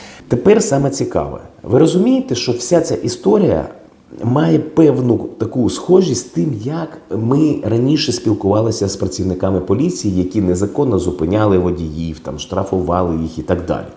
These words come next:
І зараз вже з цими новими нормами у громадян, у громадян України з'являється можливість спілкуватися вже таким чином саме з Т Ц Кшниками.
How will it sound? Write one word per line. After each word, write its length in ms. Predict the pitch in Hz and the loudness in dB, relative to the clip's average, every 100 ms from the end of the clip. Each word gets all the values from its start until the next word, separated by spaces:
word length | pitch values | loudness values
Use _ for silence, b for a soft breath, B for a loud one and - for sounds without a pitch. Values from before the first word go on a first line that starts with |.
| - | 2
І 80 | 143 | 4
зараз 380 | 143 185 143 110 | 6 6 4 2
вже 120 | 120 | 0
з 140 | - | -2
цими 220 | 151 269 | -4 -2
новими 360 | 123 131 113 104 | 0 0 0 0
нормами 480 | 135 226 233 131 71 - - | 2 2 2 -2 -4 -8 -6
у 60 | |
громадян, 680 | 107 127 135 123 131 135 131 - | -4 -2 -2 0 0 2 2 0
у 60 | |
громадян 540 | 104 127 135 127 104 87 | 0 2 2 2 2 2
України 500 | 87 117 151 254 175 | 0 -2 0 0 0
з'являється 640 | 110 120 127 113 87 95 | 2 2 4 0 -2 -2
можливість 720 | 92 95 127 180 262 247 - | -2 -2 0 2 2 -2 -6
спілкуватися 800 | - 123 107 110 110 104 85 - | -6 -4 -2 -2 -2 -2 -4 -6
вже 200 | 76 82 | -4 -4
таким 280 | 90 78 78 | -6 -6 -6
чином 400 | - 156 185 185 185 | 0 2 4 2 -2
саме 320 | - 117 123 | -4 -2 -2
з 60 | - | -4
Т 180 | - | -4
Ц 160 | - 120 | -2 -2
Кшниками. 720 | - 101 85 - - - - | -2 -2 -4 -6 -12 -12 -16